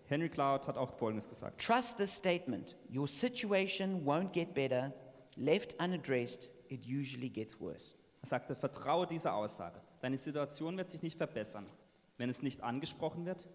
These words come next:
Speaker 1: wird es normalerweise schlimmer.
Speaker 2: So in all of those,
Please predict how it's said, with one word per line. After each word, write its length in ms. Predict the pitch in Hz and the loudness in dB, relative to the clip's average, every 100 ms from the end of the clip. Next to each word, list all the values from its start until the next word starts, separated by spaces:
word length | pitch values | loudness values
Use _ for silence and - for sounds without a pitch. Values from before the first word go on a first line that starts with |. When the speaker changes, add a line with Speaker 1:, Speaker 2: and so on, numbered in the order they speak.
| - | -8
Speaker 1:
wird 100 | 165 | -6
es 100 | 160 | -6
normalerweise 540 | 165 160 160 160 156 | -2 -2 0 -2 -2
schlimmer. 400 | - 117 101 87 - _ _ _ _ _ _ _ - - _ - | -6 -6 -6 -8 -16 _ _ _ _ _ _ _ -20 -20 _ -6
Speaker 2:
So 220 | - 185 - 190 | 2 2 2 -4
in 120 | 196 220 | -4 0
all 240 | 240 294 | 2 2
of 140 | 262 | 0
those, 340 | 202 208 208 | 0 2 0